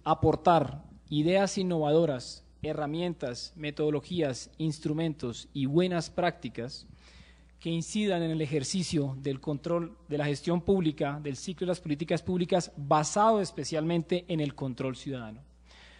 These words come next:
Para nosotros como laboratorio no tiene sentido hacer lo que hacemos si no está el ciudadano,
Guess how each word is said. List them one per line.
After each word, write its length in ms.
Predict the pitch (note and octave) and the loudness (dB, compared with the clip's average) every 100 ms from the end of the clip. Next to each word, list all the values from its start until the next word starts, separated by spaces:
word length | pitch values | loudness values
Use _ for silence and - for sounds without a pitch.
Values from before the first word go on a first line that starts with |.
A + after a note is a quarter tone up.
| - - - - - - | -20 -20 -20 -20 -20 -4
Para 180 | D#3 E3 | 2 2
nosotros 380 | D#3+ E3+ A3 | 2 4 4
como 220 | - G#3+ F#3+ | 6 8 10
laboratorio 800 | E3 D#3 C#3+ F3+ F#3 G3 - - - | 10 10 8 8 8 6 2 -10 -2
no 220 | F3+ F#3 | 0 2
tiene 280 | G#3 G#3 G#3 | 2 2 2
sentido 600 | G3+ D#3+ G3 F#3 D3 B2 - | -2 -4 0 2 2 -2 -10
hacer 340 | - C#3 F3+ D#3+ | -4 -2 0 0
lo 140 | F3 | 0
que 80 | F#3 | 0
hacemos 480 | D3+ F#3 G3 G3 - | 0 0 0 -2 -4
si 200 | - F#3 | -8 -2
no 220 | D#3 F3 F3+ | 0 2 2
está 220 | D#3 D3+ | 4 2
el 60 | |
ciudadano, 520 | C3+ D3+ B2+ A#2+ A2 | 2 -2 -2 -2 -6